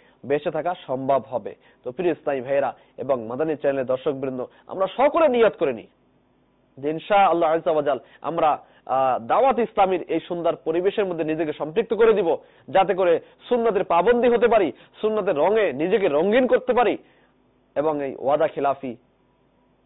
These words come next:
চুক্তি ভঙ্গ করার ন্যায় যে বাতিনি রোগ রয়েছে, এই রোগ থেকে বাঁচতে পারি। প্রিয় ইসলামী ভাইরা, এই অনুষ্ঠানের মধ্যে আমরা এই গদর অর্থাৎ চুক্তি ভঙ্গ করা এবং ওয়াদা খেলাফি করা সম্পর্কে জানতে পারলাম।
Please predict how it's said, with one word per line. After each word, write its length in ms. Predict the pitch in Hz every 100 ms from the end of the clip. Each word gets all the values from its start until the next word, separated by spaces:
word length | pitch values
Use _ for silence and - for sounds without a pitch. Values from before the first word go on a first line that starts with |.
| _ _ -
চুক্তি 280 | 190 - 175
ভঙ্গ 340 | 139 143 151
করার 220 | 147 139
ন্যায় 280 | 123 123 117 - _ _ _ _ _ -
যে 140 | 123
বাতিনি 460 | 110 151 208 196 156
রোগ 240 | 143 170
রয়েছে, 400 | 143 131 120 104 -
এই 100 | 123
রোগ 180 | 123 147 -
থেকে 240 | 147 110 - _ _ 95
বাঁচতে 300 | 113 - 107
পারি। 200 | 95 - _ _ _ _ _ _ _ _ _
প্রিয় 160 | - 165
ইসলামী 260 | 131 139 120
ভাইরা, 260 | 117 113
এই 140 | - 240
অনুষ্ঠানের 420 | 233 226 226 208
মধ্যে 200 | 185 156
আমরা 300 | 139 135 - _ _
এই 160 | 123 127
গদর 400 | 135 180 208 147
অর্থাৎ 220 | - 147 165 -
চুক্তি 240 | 202 196
ভঙ্গ 280 | 151 151 156
করা 240 | 147 135 - _ _
এবং 280 | - 135 123 104
ওয়াদা 280 | 123 156
খেলাফি 360 | 151 151 160 165
করা 160 | 151 143
সম্পর্কে 460 | 139 135 131 127 - _ _
জানতে 300 | 123 175 175
পারলাম। 320 | 151 143 123